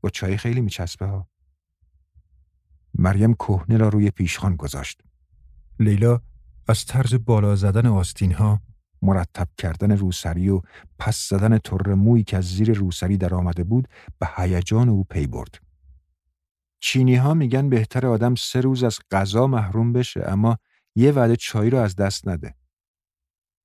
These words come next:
مریم لبخند خفیفی زد. «ضرب المثل خوبیه. همینطوره. اما زیاد نمیتونم بمونم. فقط یه استکان.» بیرون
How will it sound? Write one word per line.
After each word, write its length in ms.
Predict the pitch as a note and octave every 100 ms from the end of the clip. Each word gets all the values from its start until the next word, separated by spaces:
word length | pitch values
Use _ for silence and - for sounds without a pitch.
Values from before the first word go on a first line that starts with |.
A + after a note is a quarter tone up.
| _ _ _ -
مریم 380 | F2+ F#2 G#2
لبخند 580 | G#2 E2+ - F#2+ G2+ F#2+
خفیفی 580 | F2+ - E2+ G2+ F2+ F2
زد. 320 | D#2+ D2 - _ _ _ _ _ _ _ _ _ _ _ -
«ضرب 220 | - F2+ G2
المثل 420 | F2 D2+ G2 G2
خوبیه. 480 | - G#2 A2 F2+ - _ _ _ _ _ _ _ _ -
همینطوره. 520 | A2 A#2+ - F2 D#2 _ _ _ _ _ _ _ _ _ _ _ _ _ _ _
اما 180 | B2 C3+
زیاد 380 | A#2+ A2+ C3 D3
نمیتونم 480 | B2+ G2+ - F#2 F2
بمونم. 400 | F2 E2+ E2+ D#2+ _ _ _ _ _ _ _ _ -
فقط 300 | - F#2 A2+
یه 140 | G#2+
استکان.» 440 | F#2 - C2+ - - _ _ _ _ _ _ _ _ _ _ _ _ _ _ _ _ _ _
بیرون 540 | - G#2 A2 A#2+ A#2+